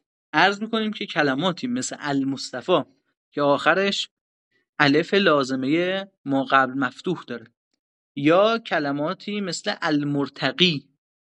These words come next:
که آخرش یا مک-، یا ما قبل مکسور داره، اینها رو بهشون می‌گن معتل توی نحو. درست شد؟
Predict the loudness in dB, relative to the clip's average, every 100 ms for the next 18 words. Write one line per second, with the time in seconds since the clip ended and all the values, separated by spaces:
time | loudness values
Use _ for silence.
0 | _ 0 2 2 2 2 4 0 -2 -6
1 | 2 4 4 2 -4 -6 -10 -6 0 2
2 | 4 2 2 2 2 2 -4 -6 -6 -8
3 | -4 -2 0 0 0 0 0 0 -2 -2
4 | 2 2 0 0 2 2 0 -6 -4 -4
5 | -6 -10 _ _ _ -10 -6 -4 -4